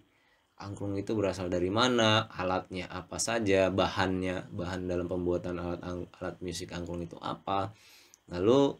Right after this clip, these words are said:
eh, alat musik modern yang kita pakai apa. Nah, itu kita melakukan uji coba dan elemen-elemen apa saja, yaitu tadi ada elemen cara pe-,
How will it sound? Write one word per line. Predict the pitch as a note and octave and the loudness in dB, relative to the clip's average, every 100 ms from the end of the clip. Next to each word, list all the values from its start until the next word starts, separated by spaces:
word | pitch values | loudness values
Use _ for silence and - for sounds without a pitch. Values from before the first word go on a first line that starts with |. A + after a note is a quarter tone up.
| _ _ _ _ - | _ _ _ _ -12
eh, | F2+ F2 F2+ F2+ | -6 -4 -2 -2
alat | - F#2+ G2 | -2 0 0
musik | F2 E2+ | 0 0
modern | G2 F#2+ G2 G2 | 2 6 6 6
yang | F#2+ F#2+ | 2 0
kita | G2 | -4
pakai | - F2 F2+ F#2 | -6 -6 -4 2
apa. | B2+ C3+ - G#2+ G#2 G#2 F#2 | 4 4 4 4 6 2 -4
Nah, | |
itu | E2+ - B2 | -8 -4 -2
kita | C3 | 2
melakukan | C3+ A#2+ A#2+ A#2 | 2 2 2 0
uji | G#2+ G#2 G#2 | 0 0 2
coba | A2+ A2 A#2 G#2 F#2+ | 4 8 8 8 4
dan | F2+ F2+ | 0 -2
elemen-elemen | F2+ F#2 F2+ F2+ F2 F2+ F2+ | -4 -4 -4 -6 -6 -6 -8
apa | E2+ E2+ | -10 -10
saja, | F#2 F#2+ | -6 -2
yaitu | F#2 E2+ F#2 | 0 0 -2
tadi | G#2+ B2 B2 A#2+ A#2+ - _ _ _ _ | 2 4 6 6 4 0 _ _ _ _
ada | E2+ E2+ E2+ | -4 -2 0
elemen | E2 E2 E2 E2 | 0 0 0 -2
cara | D#2+ E2 E2 | -2 -4 -4
pe-, | E2 - | -6 -12